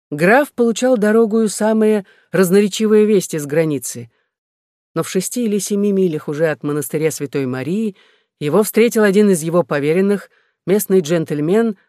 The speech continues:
с несколькими служителями. Все они окровавили свои шпоры, багровели сами от поспешности. По словам этого вестника,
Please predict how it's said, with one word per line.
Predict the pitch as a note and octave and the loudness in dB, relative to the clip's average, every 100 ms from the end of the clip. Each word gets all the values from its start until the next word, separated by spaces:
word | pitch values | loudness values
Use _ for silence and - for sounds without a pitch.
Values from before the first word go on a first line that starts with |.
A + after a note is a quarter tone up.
| _ | _
с | - | -6
несколькими | E3+ G#3+ - F#3+ G3+ G3 G3+ - | -2 -2 -2 -6 -2 -2 -2 -6
служителями. | - F#3 E3 C3+ - A#2+ A#2 A#2+ _ _ _ _ _ _ | -6 -2 -2 -4 -8 -10 -10 -12 _ _ _ _ _ _
Все | - E3+ | -6 -4
они | D3 D3 D#3 - | -2 -2 -4 -6
окровавили | - D3+ D#3 D#3 E3 D3+ D3+ | -8 -8 -6 -2 -2 -2 -4
свои | C#3+ D3+ D3+ | -4 -4 -6
шпоры, | - - G3+ F#3+ D3+ B2 _ _ - | -6 -4 -2 0 -2 -6 _ _ -4
багровели | E3 C#3+ E3 E3 F#3 | -2 0 2 2 2
сами | F3 - F3+ F3+ | 0 -2 0 0
от | E3 - | -2 -4
поспешности. | F3+ E3 E3 B2 B2 A2+ - A#2 _ _ _ _ _ _ _ _ _ | -8 -6 -6 -6 -8 -12 -14 -16 _ _ _ _ _ _ _ _ _
По | G#3 | 0
словам | G#3 A3+ C#4+ D#4+ | 4 4 6 6
этого | C#4+ C#4 A#3+ | 4 4 4
вестника, | F#3+ G3 - A3+ G#3 B3 | 4 2 2 -4 -4 -6